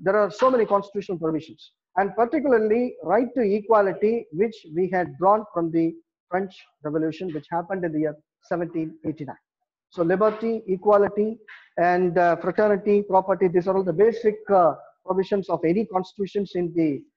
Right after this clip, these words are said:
uh, liberal world in the twenty-first century. And, uh,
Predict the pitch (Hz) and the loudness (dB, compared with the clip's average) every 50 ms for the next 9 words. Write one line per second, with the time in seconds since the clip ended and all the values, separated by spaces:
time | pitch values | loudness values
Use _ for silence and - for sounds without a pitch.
0 | _ _ - 160 156 143 160 175 180 214 208 208 196 180 160 185 202 202 190 185 | _ _ -2 -2 0 2 2 2 2 2 2 2 2 2 2 2 2 2 2 2
1 | 165 165 156 175 185 185 208 185 - 180 175 - 175 - 185 - 175 180 190 202 | 0 -2 0 0 -2 -2 -4 -6 -8 -8 -10 -10 -8 -6 -4 -4 -2 -2 -2 0
2 | 240 269 262 - _ _ _ _ _ _ _ _ _ _ _ _ _ _ _ _ | -2 -2 -6 -12 _ _ _ _ _ _ _ _ _ _ _ _ _ _ _ _
3 | _ _ - 202 214 233 233 233 233 233 214 202 226 220 220 214 208 214 | _ _ 2 4 4 4 4 4 2 0 2 2 4 4 4 4 2 0